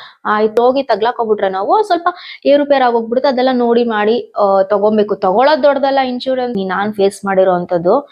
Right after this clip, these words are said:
ಆ, ನಾನು so ಅದಾದ್ಮೇಲೆ ಅವ್ರ ಗಾಡಿ ಎಲ್ಲಿದೆ ಏನಿದೆ ನನ್ಗಂತೂ ಗೊತ್ತಿಲ್ಲ. ನಾನ್ ಅದನ್ನ ವಿಚಾರ್ಸೋದಕ್ಕೂ ಹೋಗಿಲ್ಲ. ನಂಗ್ ಅದ್ರ ಮೇಲೆ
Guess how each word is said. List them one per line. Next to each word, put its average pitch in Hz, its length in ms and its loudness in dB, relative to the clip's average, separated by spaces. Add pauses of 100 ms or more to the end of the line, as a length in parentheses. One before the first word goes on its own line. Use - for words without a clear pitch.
(400)
ಆ, 220 420 2
ನಾನು 226 240 0
so 285 440 2
ಅದಾದ್ಮೇಲೆ 240 1000 0
ಅವ್ರ 208 280 2
ಗಾಡಿ 214 800 0
ಎಲ್ಲಿದೆ 214 560 0
ಏನಿದೆ 190 440 2
ನನ್ಗಂತೂ 190 500 -2
ಗೊತ್ತಿಲ್ಲ. 220 440 -2
ನಾನ್ 220 180 -2
ಅದನ್ನ 175 300 -4
ವಿಚಾರ್ಸೋದಕ್ಕೂ 190 640 -4
ಹೋಗಿಲ್ಲ. 208 500 2
ನಂಗ್ 233 220 -2
ಅದ್ರ 185 180 0
ಮೇಲೆ 208 600 -4